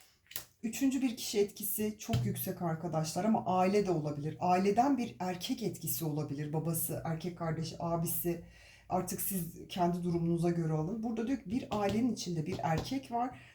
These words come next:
Onun yarattığı negatif etkilerden dolayı da sana gelemedi.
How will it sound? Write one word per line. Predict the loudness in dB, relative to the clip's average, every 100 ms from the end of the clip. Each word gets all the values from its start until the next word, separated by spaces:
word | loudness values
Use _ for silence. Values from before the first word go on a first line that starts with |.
| _
Onun | -2 2 4
yarattığı | 4 4 4 2 -4 -2
negatif | 0 -2 -2
etkilerden | -6 -4 0 2 2 2 2
dolayı | 0 2 0
da | 0
sana | -2 0 0
gelemedi. | 0 -2 -2 -2 -6 -10